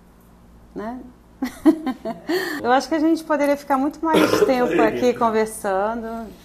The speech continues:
Speaker 1: E assim, eu acho que, é, eu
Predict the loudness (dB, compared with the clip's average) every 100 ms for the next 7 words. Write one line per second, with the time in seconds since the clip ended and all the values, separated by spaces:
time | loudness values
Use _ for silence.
0 | -16 -8 -2 -2 -2 -2 -2 -2 -4 -4
1 | -6 -8 -20 -20 -16 -8 -4 -2 -4 -4
2 | -6 -6